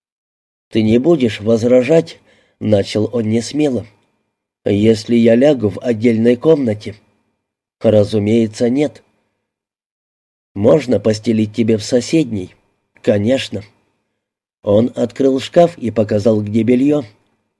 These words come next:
"Ты справишься сам?" "Не беспокойся", — ответил я.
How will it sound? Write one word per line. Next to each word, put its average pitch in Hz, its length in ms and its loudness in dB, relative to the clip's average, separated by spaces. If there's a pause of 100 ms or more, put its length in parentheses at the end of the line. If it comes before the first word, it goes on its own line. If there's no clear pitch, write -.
(340)
"Ты 110 180 2
справишься 143 680 0
сам?" 113 380 -2 (720)
"Не 110 180 2
беспокойся", — 120 840 0 (340)
ответил 107 520 -2
я. 104 240 -6